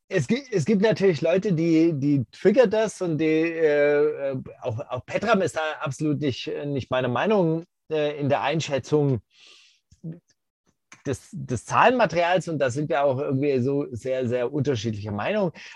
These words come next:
Aber meine, meine Argumentation ist ja eigentlich, okay, es gibt ein, äh,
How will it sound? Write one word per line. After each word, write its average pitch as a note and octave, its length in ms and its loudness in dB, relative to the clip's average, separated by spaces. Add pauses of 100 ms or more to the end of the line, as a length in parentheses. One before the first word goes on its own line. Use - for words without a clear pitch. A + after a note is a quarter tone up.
Aber C#3+ 160 6
meine, F3 540 2 (300)
meine E3 280 0
Argumentation D3 720 -2
ist D#3 140 -6
ja B2+ 120 -8
eigentlich, C3+ 420 -6 (220)
okay, F#3 460 6 (560)
es A#2+ 100 -6
gibt C#3 160 4
ein, B2+ 200 2
äh, C3 440 -2